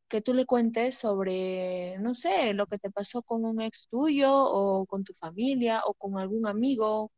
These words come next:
una mala experiencia que hayas pasado y tú le tengas la confianza suficiente, digámoslo así,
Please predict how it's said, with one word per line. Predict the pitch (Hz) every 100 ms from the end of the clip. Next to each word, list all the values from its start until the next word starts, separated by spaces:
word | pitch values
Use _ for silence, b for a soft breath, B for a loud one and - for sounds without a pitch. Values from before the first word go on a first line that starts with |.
| -
una | 220
mala | 208 208 202
experiencia | - 175 208 233 214 - 196 190
que | -
hayas | 185 190
pasado | 196 185 208 196 190
y |
tú | 196 214
le | 202 202
tengas | 196 208
la | 196
confianza | - 180 208 196 202
suficiente, | 240 190 - 233 208 190 - 208 359 -
digámoslo | 190 180 185 202 170
así, | - 156 196